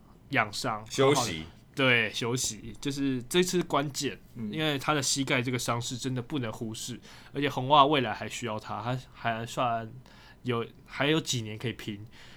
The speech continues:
Speaker 1: 那这几年其实是红袜最希望他继续留下来担任休息室领袖跟球队领袖的，呃，这几年。那所以红袜不可能说拿这个合约跟拿他来开玩笑，所以更希望说你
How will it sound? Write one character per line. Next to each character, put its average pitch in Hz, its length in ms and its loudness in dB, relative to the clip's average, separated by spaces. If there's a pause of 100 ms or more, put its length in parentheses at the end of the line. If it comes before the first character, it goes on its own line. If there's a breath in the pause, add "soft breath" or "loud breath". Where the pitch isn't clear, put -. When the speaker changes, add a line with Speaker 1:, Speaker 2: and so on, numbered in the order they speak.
Speaker 1:
那 151 140 0
这 160 120 2
几 113 220 -2
年 101 160 -12
其 110 120 -10
实 117 160 -8
是 135 140 -4
红 104 260 -10
袜 117 140 -2
最 123 240 -6
希 117 160 -4
望 110 80 -6
他 120 100 -10
继 117 140 -8
续 123 140 -6
留 104 140 -10
下 113 140 -10
来 101 140 -8 (160)
担 123 160 0
任 131 120 0
休 123 200 -2
息 120 120 -4
室 123 160 -4
领 101 200 -8
袖 120 240 -4
跟 113 200 -8
球 110 220 -8
队 117 160 -6
领 101 160 -10
袖 120 180 -6
的， 101 120 -10 (880)
呃， 107 260 -6
这 127 120 -8
几 120 160 -10
年。 104 200 -14 (420 loud breath)
那 135 140 -2
所 147 160 -2
以 135 140 0
红 131 160 -4
袜 165 100 6
不 165 140 2
可 143 100 0
能 117 160 -2
说 131 260 -2
拿 110 180 -2
这 123 100 -6
个 127 100 -2
合 110 220 -6
约 117 180 -4
跟 120 220 -6
拿 107 160 -6
他 117 240 -6
来 104 140 -10
开 110 200 -10
玩 104 200 -12
笑， - 240 -12
所 131 120 -8
以 120 60 -4
更 135 160 0
希 131 100 -4
望 120 100 -2
说 117 180 -6
你 107 240 -12